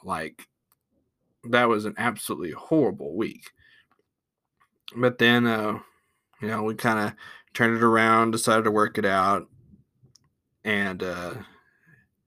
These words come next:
and things were pretty good for the next five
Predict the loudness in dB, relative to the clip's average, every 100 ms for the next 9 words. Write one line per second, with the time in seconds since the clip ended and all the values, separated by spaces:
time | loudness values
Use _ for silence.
0 | _ _ _ _ _ _ _ _ _ _
1 | _ 2 6 6 6 4 0 2 2 2
2 | 2 2 2 -2 -8 -14 -14 -4 -2 0
3 | -2 -6 -8 -8 -10 -14 -12 -16 -16 _
4 | _ _ _ _ _ _ _ _ _ _
5 | _ _ _ -4 0 2 0 -2